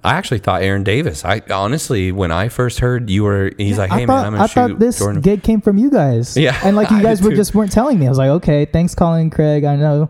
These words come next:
Speaker 1: No,
Speaker 2: you guys
Speaker 1: I
Speaker 2: got
Speaker 1: thought it
Speaker 2: me
Speaker 1: was
Speaker 2: this
Speaker 1: A D.
Speaker 2: gig."
Speaker 1: I frankly thought it was A D.
Speaker 2: Yeah, and then he just told me about, like, the Instagram. I was like, "What?"
Speaker 1: Yeah, no, it's great. Well, that's
Speaker 2: But
Speaker 1: great then.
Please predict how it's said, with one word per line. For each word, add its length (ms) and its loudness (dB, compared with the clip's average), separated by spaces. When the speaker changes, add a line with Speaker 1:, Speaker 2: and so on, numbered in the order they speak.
Speaker 1:
No, 260 2
Speaker 2:
you 60 2
guys 100 2
Speaker 1:
I 40 2
Speaker 2:
got 100 2
Speaker 1:
thought 120 2
it 20 2
Speaker 2:
me 40 2
Speaker 1:
was 80 2
Speaker 2:
this 100 0
Speaker 1:
A 40 -2
D. 80 4
Speaker 2:
gig." 380 0
Speaker 1:
I 100 0
frankly 340 -2
thought 200 0
it 40 -2
was 120 -4
A 100 -4
D. 300 -8
Speaker 2:
Yeah, 180 -2
and 120 -2
then 80 0
he 100 2
just 200 -2
told 200 2
me 80 2
about, 260 0
like, 140 -2
the 80 -2
Instagram. 260 0
I 40 0
was 100 -2
like, 200 -4
"What?" 480 -6
Speaker 1:
Yeah, 220 -6
no, 160 0
it's 140 -4
great. 300 -4
Well, 120 -2
that's 180 -2
Speaker 2:
But 60 -18
Speaker 1:
great 240 -4
then. 260 -10